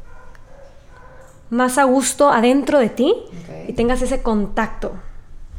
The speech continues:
Speaker 2: Ok, y, y esa es la parte donde una persona empieza a descubrirse.
Speaker 1: Ajá.
Speaker 2: Empieza a ponerse en contacto con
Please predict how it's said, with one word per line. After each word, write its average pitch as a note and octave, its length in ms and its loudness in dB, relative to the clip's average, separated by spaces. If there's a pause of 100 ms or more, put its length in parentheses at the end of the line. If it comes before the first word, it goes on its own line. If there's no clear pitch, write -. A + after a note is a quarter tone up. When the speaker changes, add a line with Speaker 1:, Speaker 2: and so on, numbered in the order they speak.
Speaker 2:
Ok, - 100 -12 (140)
y, F3+ 240 -8
y G#3+ 100 -4
esa G3+ 180 -2
es A3 60 2
la G#3 120 2
parte G3+ 260 4
donde G3 260 2
una F3+ 200 2
persona E3+ 260 0
empieza F3 500 0
a E3+ 140 2
descubrirse. D#3 880 -2 (220)
Speaker 1:
Ajá. G3 500 -6 (300)
Speaker 2:
Empieza F3 640 0
a E3+ 100 -2
ponerse D#3+ 400 -4
en F#3 80 -6
contacto D#3+ 880 -4
con D3+ 480 -2